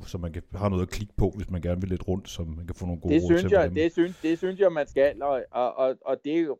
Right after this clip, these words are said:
Speaker 2: er gode, almindelige menneskelige råd, og de gælder ikke kun i coronatider, de gælder også, når verden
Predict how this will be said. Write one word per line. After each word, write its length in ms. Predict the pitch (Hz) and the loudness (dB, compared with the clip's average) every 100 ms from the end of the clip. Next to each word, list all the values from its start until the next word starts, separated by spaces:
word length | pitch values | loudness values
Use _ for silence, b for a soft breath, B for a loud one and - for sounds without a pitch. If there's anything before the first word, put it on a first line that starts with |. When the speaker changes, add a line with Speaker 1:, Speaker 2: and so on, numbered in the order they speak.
| _ | _
Speaker 2:
er 120 | - 123 | -10 -6
gode, 380 | - 143 214 | 2 4 6
almindelige 500 | 190 165 180 185 185 | 4 2 -10 -8 -8
menneskelige 420 | 156 139 185 190 160 | -4 -4 -4 -2 4
råd, 200 | 135 139 | 6 6
og 100 | 135 | 2
de 100 | 185 | 2
gælder 380 | 196 175 151 | 4 6 4
ikke 280 | - 143 196 | 0 -2 -4
kun 240 | 170 165 185 | -4 -4 -4
i 60 | |
coronatider, 840 | 175 151 127 160 208 220 - 147 135 | -8 -10 -4 -2 -2 -2 0 2 2
de 160 | 156 | 2
gælder 300 | 160 185 185 | 2 4 6
også, 480 | 170 165 139 165 190 | 6 6 6 4 -2
når 280 | 156 131 120 _ _ | 2 2 2 _ _
verden 480 | 113 123 131 170 180 | 0 2 2 0 -10